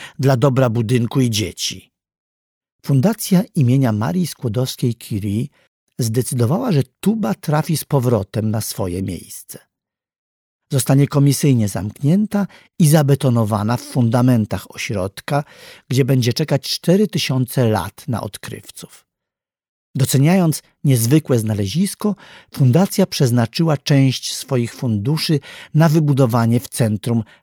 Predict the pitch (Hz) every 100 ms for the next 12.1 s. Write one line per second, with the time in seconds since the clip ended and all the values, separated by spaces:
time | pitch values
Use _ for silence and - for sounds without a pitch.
0 | - 196 175 190 - - 120 - 117 -
1 | - 120 127 80 98 - 113 104 80 80
2 | - _ _ _ _ _ _ _ _ _
3 | _ - 131 113 - 101 85 87 _ _
4 | _ _ _ _ _ _ _ _ _ 117
5 | 127 151 131 - 101 95 101 117 175 -
6 | 190 - - - _ - 131 139 139 123
7 | 110 113 - 160 196 160 - - 127 123
8 | 127 139 135 117 123 131 110 - - 87
9 | - 101 - - 127 95 87 - 82 98
10 | - 208 - - - _ - 202 208 170
11 | - 151 151 135 127 120 113 104 98 104